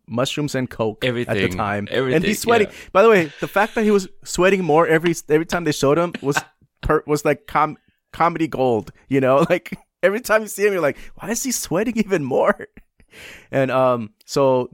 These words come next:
Speaker 1: that video made perfect sense. He's freaking the fuck out. And I love, this is what,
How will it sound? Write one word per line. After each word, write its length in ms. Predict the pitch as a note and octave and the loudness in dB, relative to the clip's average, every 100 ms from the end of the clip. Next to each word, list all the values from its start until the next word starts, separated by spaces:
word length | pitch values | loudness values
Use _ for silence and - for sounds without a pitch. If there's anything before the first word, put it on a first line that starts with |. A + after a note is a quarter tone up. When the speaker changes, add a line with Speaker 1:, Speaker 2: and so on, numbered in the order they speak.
| - | -4
Speaker 1:
that 260 | C#3 D#3 | -4 -4
video 340 | C#3 C3+ B2 A2+ | -4 -4 -2 -4
made 320 | A2 G#2+ - | -4 -8 -8
perfect 320 | - A#2 A2 - | -6 -4 -6 -6
sense. 360 | G2 F2 - _ | -10 -10 -18 _
He's 140 | F3+ - | -8 -4
freaking 240 | B3+ A#3+ | -2 -2
the 60 | A3+ | -2
fuck 200 | C4 D#4+ | -2 -2
out. 260 | - - - | -2 -2 0
And 240 | D#3 C#3+ - _ _ _ _ _ _ _ _ | 0 0 -10 _ _ _ _ _ _ _ _
I 80 | D3+ | 0
love, 380 | E3 G3+ G#3+ - - | 4 4 2 -8 -20
this 420 | - E3 C#3+ G3 | -14 -10 -4 -2
is 140 | G#3 | -2
what, 280 | F#3+ F3 D#3 | 0 2 0